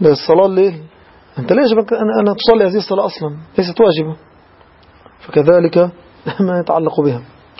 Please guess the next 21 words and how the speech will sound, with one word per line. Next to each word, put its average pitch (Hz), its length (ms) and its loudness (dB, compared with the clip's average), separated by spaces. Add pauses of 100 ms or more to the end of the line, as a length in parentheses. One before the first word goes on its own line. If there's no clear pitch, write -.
(160)
طيب. - 140 -10 (400)
لكن 165 180 -2
إن 240 140 4
عزمت 202 420 2
على 185 140 2
الصلاة 190 480 0 (1200)
يجب 170 240 2
عليك 156 220 2
أن 170 100 -4
تحقق 185 440 -2 (180)
شروطها، 208 440 -2 (380)
<laughs> - 100 -4 (1400)
فمن 151 180 0
ضمن 190 180 4
هذه 175 180 0
الشروط 175 420 -2
إيه؟ 170 160 -2 (1400)
ستر 156 340 0
العورة، 160 380 0 (640)
<laughs> - 720 -20
الط-، - 260 -2